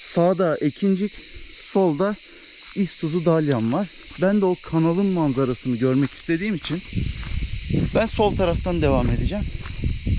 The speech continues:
Biz muhtemelen o hani çok fotoğraf çekil-, işte fotoğrafların olduğu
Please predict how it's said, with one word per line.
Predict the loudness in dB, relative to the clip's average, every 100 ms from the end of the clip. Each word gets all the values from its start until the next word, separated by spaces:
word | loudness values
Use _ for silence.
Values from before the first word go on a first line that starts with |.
| 0 -4 -4 0 0 2 0 0 -2 -2 -2
Biz | 0
muhtemelen | 0 0 0 0 0 0 -2 -2 -2 0 2 2 0 -4 0
o | 2 2 -2 -8 -6 -4 -4 -2 0 2
hani | 2 0
çok | -2 -4 -4 -10 -8 -4
fotoğraf | -2 0 0 0
çekil-, | -6 -4 -4 -4 0
işte | 0 0
fotoğrafların | -2 -2 0 -2 0 -2 0
olduğu | -2 -2 -4 -4